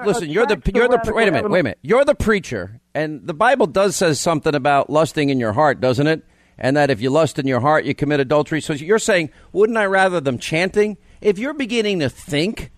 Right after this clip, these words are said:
Speaker 1: about killing cops and what do we want dead cops, uh, no, you're, if, if you can go there mentally, spiritually, emotionally,
Speaker 2: Sure.
Speaker 1: Daryl Scott,
Speaker 2: No,
Speaker 1: tell
Speaker 2: I
Speaker 1: me if
Speaker 2: agree.
Speaker 1: I'm wrong, Pastor Scott,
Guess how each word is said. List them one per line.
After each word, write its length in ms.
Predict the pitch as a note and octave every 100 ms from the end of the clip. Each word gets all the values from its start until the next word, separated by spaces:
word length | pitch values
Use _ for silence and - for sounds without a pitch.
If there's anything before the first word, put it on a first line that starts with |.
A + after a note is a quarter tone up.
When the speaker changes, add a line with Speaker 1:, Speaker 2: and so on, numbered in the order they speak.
| -
Speaker 1:
about 440 | C#3+ C#3+ B2 A2+
killing 420 | - D#3 F3 G#3 G#3
cops 540 | F#3 F#3+ A3 - - - - -
and 160 | C3+
what 120 | D#3
do 80 | F#3+
we 140 | F3 C3
want 420 | F#2 C3 F#3+ -
dead 240 | G3 F3+
cops, 440 | - F#3 G#3 - - - -
uh, 200 | D#3 E3+ -
no, 320 | A3 F3 D3
you're, 320 | D#3 A#3 B3+ - - -
if, 160 | F#3+ -
if 180 | F3+ -
you 160 | B3 D4+
can 260 | C#4 B3
go 300 | E3+ G#3 A3+
there 320 | F3 F#3+ F#3+
mentally, 720 | F3 D#3+ F3 G3+ G3+ F#3+ F#3+
spiritually, 960 | F3+ - - - E3+ G3+ F#3+ G3 F#3+ F#3+
emotionally, 840 | C3+ C3 E3 F#3 - F#3 F3+ F3 E3
Speaker 2:
Sure. 180 | B2 G2+ -
Speaker 1:
Daryl 300 | G#3+ A3+ G#3+
Scott, 300 | - G3+ E3+
Speaker 2:
No, 80 | C#3+
Speaker 1:
tell 100 | C#3
Speaker 2:
I 60 |
Speaker 1:
me 100 | B3
if 80 | G#3
Speaker 2:
agree. 100 | G3
Speaker 1:
I'm 140 | G3 F#3+
wrong, 320 | F3+ D#3+ B2 -
Pastor 380 | F#3+ F3 - E3
Scott, 380 | - D#3+ C#3